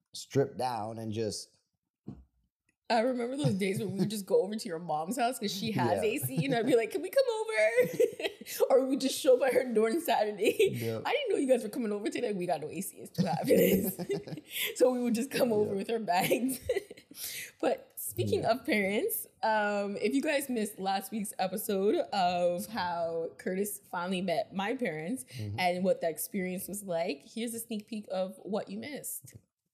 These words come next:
Speaker 1: You were mentioning how, like, the reason why you're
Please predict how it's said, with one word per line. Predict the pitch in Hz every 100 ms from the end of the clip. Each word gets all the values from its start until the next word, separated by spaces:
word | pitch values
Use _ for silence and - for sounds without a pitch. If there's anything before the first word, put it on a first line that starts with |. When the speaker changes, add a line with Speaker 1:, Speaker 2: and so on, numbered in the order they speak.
| -
Speaker 1:
You | 107
were | 104
mentioning | 101 113 - 107 101 95 92 90
how, | 95 90 87 78
like, | 80 78 _ _ _ _ -
the | 104
reason | 107 160 160 135 107
why | 107
you're | 107 104 95 92 85